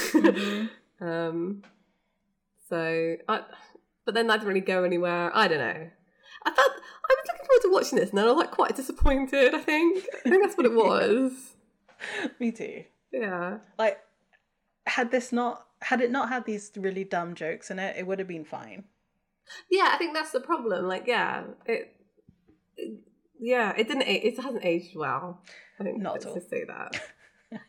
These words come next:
Speaker 1: Yeah.
Speaker 2: There are some bits in it that are really funny. Um, like, there's some one-liners between usually, like, Ed and Harry that are pretty
Speaker 1: Mm-hmm.
Speaker 2: funny.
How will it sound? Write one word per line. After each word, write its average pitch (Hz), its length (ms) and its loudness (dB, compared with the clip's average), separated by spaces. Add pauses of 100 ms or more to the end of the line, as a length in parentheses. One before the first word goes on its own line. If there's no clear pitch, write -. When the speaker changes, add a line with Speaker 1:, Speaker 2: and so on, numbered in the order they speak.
(180)
Speaker 1:
Yeah. 175 120 -6
Speaker 2:
There 302 140 2
are 302 140 0
some 240 220 -2
bits 214 180 -4
in 202 100 0
it 165 60 0
that 170 100 -4
are 170 140 0
really 165 220 -2
funny. 185 640 -4 (360)
Um, 180 520 -4 (120)
like, 196 120 -2
there's 196 160 -2
some 190 160 -4
one-liners 170 580 -2
between 196 340 -2
usually, 233 300 -4
like, 175 180 0
Ed 170 120 -2
and 165 120 -2
Harry 175 680 -4
that 185 100 0
are 170 160 -6 (240)
pretty 180 180 -4
Speaker 1:
Mm-hmm. - 40 -10
Speaker 2:
funny. 202 380 -10